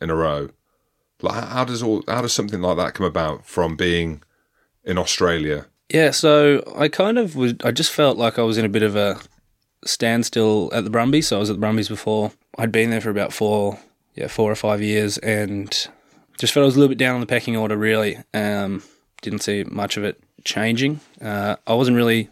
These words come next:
Speaker 2: supposed to start throughout that year either. And then, not lucky enough, but, like, a couple guys got a couple niggles here and there. So I ended up getting pushed up a little bit and ended up starting a few games and,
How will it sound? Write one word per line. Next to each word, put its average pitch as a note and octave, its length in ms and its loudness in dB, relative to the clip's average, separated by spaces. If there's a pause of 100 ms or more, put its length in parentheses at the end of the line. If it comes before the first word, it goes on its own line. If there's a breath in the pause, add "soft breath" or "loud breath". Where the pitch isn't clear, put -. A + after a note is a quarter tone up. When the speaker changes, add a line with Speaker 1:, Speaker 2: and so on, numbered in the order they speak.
Speaker 2:
supposed - 460 -6
to G2 80 -4
start G#2 460 0 (100)
throughout G#2 360 -2
that G2+ 160 -2
year G#2 300 -2
either. A2 280 0 (720 loud breath)
And A2 160 0
then, A2 580 0 (360)
not A2 160 -2
lucky G#2 200 -4
enough, G#2+ 260 -4
but, - 120 0
like, - 240 -2 (160)
a A#2+ 80 -2
couple A2+ 260 -2
guys G#2 420 -2
got A2+ 200 -2
a A2 60 -2
couple G#2 260 -4
niggles G#2+ 360 0
here G#2+ 160 2
and G#2 120 0
there. G#2+ 260 0
So G#2+ 240 2
I A2 140 4
ended A2+ 160 0
up - 160 -2
getting A#2 200 -2
pushed B2 260 0
up A#2 180 0
a - 40 -4
little A2+ 180 2
bit A2+ 200 2
and A2 260 -4
ended A2 200 0
up - 100 -4
starting A2 360 0
a A2 40 -4
few A2+ 180 -2
games A2 480 0
and, G2+ 360 -6